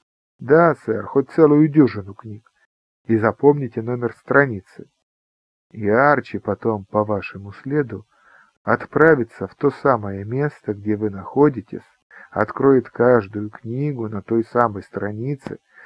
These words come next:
назовёт тот самый номер и никогда не ошибётся. Что же он, сам дьявол? Да уж это многим приходило в голову.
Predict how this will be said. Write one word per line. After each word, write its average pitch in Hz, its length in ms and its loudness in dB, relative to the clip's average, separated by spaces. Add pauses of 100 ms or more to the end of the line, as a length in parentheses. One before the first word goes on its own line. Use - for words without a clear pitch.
(160)
назовёт 113 460 0
тот 131 240 0
самый 110 420 -2
номер 117 520 0 (680)
и 104 160 -6
никогда 107 560 -2
не 104 100 -8
ошибётся. 104 680 -8 (1400)
Что 175 340 6
же 113 140 0
он, 104 200 -6
сам 160 300 0
дьявол? 160 520 4 (1200)
Да 160 280 2
уж 165 220 0
это 165 240 4
многим 131 920 -2 (260)
приходило 107 680 -4
в 107 180 -10
голову. 104 540 -10